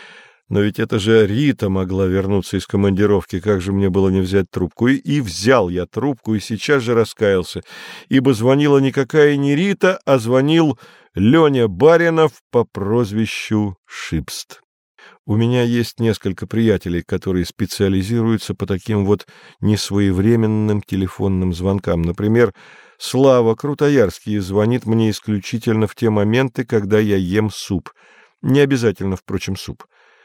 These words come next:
Это может быть борщ или, скажем, солянка. Тут главное, чтобы половина тарелки была уже мною съедена, а оставшаяся половина как следует остыла за время телефонной беседы.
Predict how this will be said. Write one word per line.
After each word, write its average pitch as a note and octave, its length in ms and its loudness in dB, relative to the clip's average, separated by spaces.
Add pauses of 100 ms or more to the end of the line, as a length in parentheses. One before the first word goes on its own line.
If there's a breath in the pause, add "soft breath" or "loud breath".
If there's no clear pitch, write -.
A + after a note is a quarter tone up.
(300 soft breath)
Это - 180 -2
может A2 220 0
быть F#2+ 160 -2
борщ B2 440 2
или, F2 100 -10
скажем, F2 340 -6
солянка. A2+ 640 0 (280 loud breath)
Тут D3 180 -6
главное, C#3 560 4
чтобы B2+ 380 -2
половина B2+ 600 0
тарелки A#2+ 540 -2
была A#2 520 0
уже A2 280 -4
мною A2+ 340 0
съедена, F#2 680 -2 (380 loud breath)
а G#2+ 200 -2
оставшаяся A#2+ 760 -4
половина G#2+ 460 2
как A2+ 180 -4
следует C3 600 -2
остыла F2+ 640 -2
за F2+ 180 -2
время G#2 320 2
телефонной F#2+ 560 -2
беседы. - 540 -6